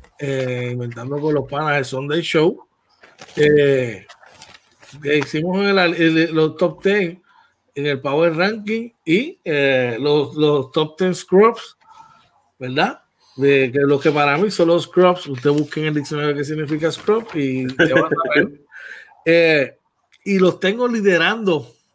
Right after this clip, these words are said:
Speaker 1: ese renglón porque, eh, ese equipo de Denver, bajo ninguna circunstancia, es un equipo que está completo.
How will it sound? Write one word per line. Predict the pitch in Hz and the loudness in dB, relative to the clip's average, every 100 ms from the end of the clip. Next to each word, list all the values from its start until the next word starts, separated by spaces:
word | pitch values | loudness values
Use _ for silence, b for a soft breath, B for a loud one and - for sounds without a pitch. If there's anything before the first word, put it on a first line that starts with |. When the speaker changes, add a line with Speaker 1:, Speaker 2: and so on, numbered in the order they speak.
| _ | _
Speaker 1:
ese | - 131 165 165 | -12 -10 -4 -4
renglón | 156 170 156 156 185 - _ _ _ _ _ | -4 -6 -6 -6 -8 -14 _ _ _ _ _
porque, | - 147 135 147 139 135 - 143 | -6 -4 -4 -4 -2 -4 -10 -6
eh, | 143 135 131 | -2 -2 -4
ese | 127 170 | -6 -6
equipo | 156 160 151 | -6 -4 -2
de | |
Denver, | 147 151 156 151 147 | 0 0 0 -2 -4
bajo | 170 147 139 139 | -6 -2 -2 -2
ninguna | 131 147 180 | -4 -4 -4
circunstancia, | 160 156 147 123 151 160 151 131 | -4 -6 -6 -4 -2 -2 -2 -4
es | |
un | 127 | -4
equipo | 131 139 147 | -6 -4 -4
que | 120 | -6
está | 120 139 | -8 -8
completo. | 139 127 123 147 151 135 98 | -6 -8 -4 0 2 0 -6